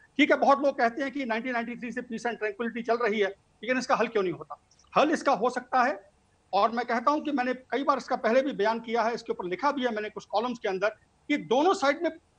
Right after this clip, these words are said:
तकड़ी political strong leadership होनी चाहिए, जबकि इसका हल हो सकता है, क्योंकि इसके अंदर बहुत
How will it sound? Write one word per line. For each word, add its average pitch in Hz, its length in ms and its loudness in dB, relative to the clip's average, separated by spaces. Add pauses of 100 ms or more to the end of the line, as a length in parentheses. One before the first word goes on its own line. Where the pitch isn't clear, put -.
(140)
तकड़ी 302 300 0
political 262 520 0
strong 254 400 -2
leadership 233 400 -4
होनी 214 200 -2
चाहिए, 233 260 0
जबकि 226 340 -6
इसका 220 200 -2
हल 180 140 -4
हो 165 120 -6
सकता 170 340 -4
है, 185 120 -2 (320)
क्योंकि 247 220 0
इसके 311 380 0
अंदर 294 180 4
बहुत 277 460 2